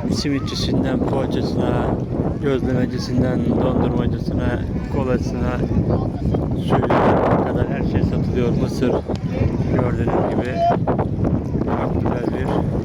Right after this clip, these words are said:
plaj gerçekten. Kuro insanlardan uzak,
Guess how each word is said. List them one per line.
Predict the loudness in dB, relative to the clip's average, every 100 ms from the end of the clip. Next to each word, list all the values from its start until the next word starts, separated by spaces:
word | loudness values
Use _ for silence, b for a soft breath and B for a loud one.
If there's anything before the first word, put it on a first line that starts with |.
| -2 -2 -2 -2 -2 -2 -2 -2 -2 0
plaj | 0 0 -2 0
gerçekten. | 0 0 0 -2 -2 -2 -2 -2 -2 -2 -2 -2 -2 -2 -4 -6 -6 -6 -4 -4 -2 -2 -2 -4 -6 -6 -6 -4 -6 -6 -6 -6 -8 -10 -12 -12 -6
Kuro | -2
insanlardan | -2 -2 -6 -4 -4 -4 -4 -4
uzak, | -4 -4